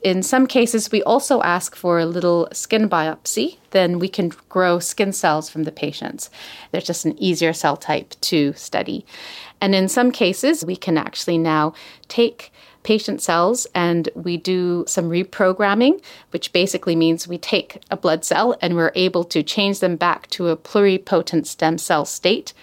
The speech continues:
which means that this blood cell all of a sudden now is back to an embryonic stem cell state. And with that, that s-, cell can be turned into any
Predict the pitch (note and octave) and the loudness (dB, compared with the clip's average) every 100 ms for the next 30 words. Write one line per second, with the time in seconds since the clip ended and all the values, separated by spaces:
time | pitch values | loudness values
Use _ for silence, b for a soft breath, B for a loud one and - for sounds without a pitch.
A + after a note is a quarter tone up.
0 | b b - - E3 D#3 E3 - - D#3+ | b b -10 2 4 4 2 -2 0 0
1 | - - - - G#3+ A#3 - F3+ E3+ - | 0 -4 -6 -2 0 0 2 2 2 4
2 | F3+ F3+ F3+ E3+ E3 D#3+ D#3 D#3 D#3 B | 2 2 0 2 2 2 2 2 0 B
3 | B B B - F3 D#3+ D#3 - - - | B B B 2 4 4 2 -4 -4 0
4 | F3+ - - F3+ E3 F3 E3 E3+ D#3+ D#3+ | 0 0 0 2 4 2 4 4 4 2
5 | - - D#3+ D#3 D#3 - - - - - | -2 -2 0 0 0 -2 -2 -4 -4 -4
6 | - _ B B B B B F3+ F3+ G3+ | -12 _ B B B B B 2 2 2
7 | - F#3 F3+ - - - E3+ F3+ E3+ - | 2 2 2 -2 -8 -10 -2 0 0 -2
8 | - - - _ - - - - G#3 E3+ | -8 -12 -12 _ -10 -6 -2 2 4 4
9 | E3 - F3 D#3 E3 D#3 D#3 - - G#3+ | 2 0 -2 0 2 2 2 0 -2 0
10 | F#3+ E3+ E3+ - F3 D#3 D3+ - - F#3 | 2 2 2 0 0 2 0 -4 -6 -2
11 | F3+ F3 E3 D#3+ | 2 4 4 4